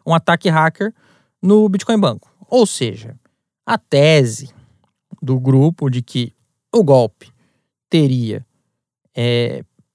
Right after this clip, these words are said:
teria causado todo esse, todo esse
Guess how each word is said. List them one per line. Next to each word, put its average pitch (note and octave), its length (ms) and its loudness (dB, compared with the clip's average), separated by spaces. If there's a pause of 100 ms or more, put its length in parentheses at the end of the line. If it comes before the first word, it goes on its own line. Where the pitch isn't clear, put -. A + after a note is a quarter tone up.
teria A#2+ 440 -4 (720)
causado B2+ 640 -2
todo B2+ 260 -6
esse, B2+ 300 -6 (140)
todo C3 200 -6
esse B2+ 320 -8